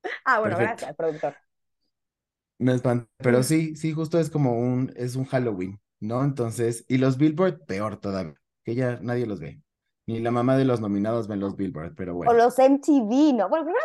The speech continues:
Speaker 1: los M T V V M As, creo que sí, ¿no? Pero sí, son una alfombra
Speaker 2: No,
Speaker 1: roja que
Speaker 2: ahorita
Speaker 1: dicen, a ver quién enseña más chichi o más nalga.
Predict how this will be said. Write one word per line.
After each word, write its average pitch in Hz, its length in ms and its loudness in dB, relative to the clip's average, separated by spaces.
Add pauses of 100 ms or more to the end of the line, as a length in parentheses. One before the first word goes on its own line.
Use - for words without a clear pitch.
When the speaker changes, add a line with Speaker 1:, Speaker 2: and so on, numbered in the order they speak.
Speaker 1:
los 403 80 0
M 392 60 -6
T 381 120 0
V 320 340 -2
V 269 320 0
M 247 380 -2
As, 339 100 -12
creo 247 160 -10
que 247 80 -6
sí, 226 200 -4
¿no? 113 200 -6
Pero 226 140 -2
sí, 320 160 2
son 285 200 0
una 320 300 2
alfombra 226 380 0
Speaker 2:
No, - 80 4
Speaker 1:
roja 147 120 4
que 143 40 4
Speaker 2:
ahorita 147 200 0
Speaker 1:
dicen, - 280 -2
a 202 40 -2
ver 226 140 -4
quién 254 140 -2
enseña 233 220 -4
más 226 140 -6
chichi 214 320 -8
o 156 60 -4
más 160 160 -2
nalga. 151 340 -6